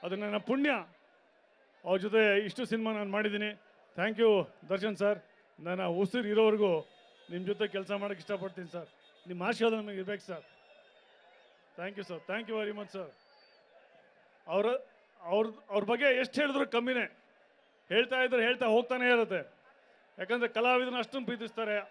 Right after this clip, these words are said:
ಅದು ಸಿಂಪ್ಲಿಸಿಟಿ, ಅವ್ರ ಸ್ನೇಹ, ಅದನ್ನ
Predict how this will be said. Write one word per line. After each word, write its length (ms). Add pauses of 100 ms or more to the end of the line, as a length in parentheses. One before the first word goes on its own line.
ಅದು 200
ಸಿಂಪ್ಲಿಸಿಟಿ, 800 (320)
ಅವ್ರ 180
ಸ್ನೇಹ, 360 (1120)
ಅದನ್ನ 240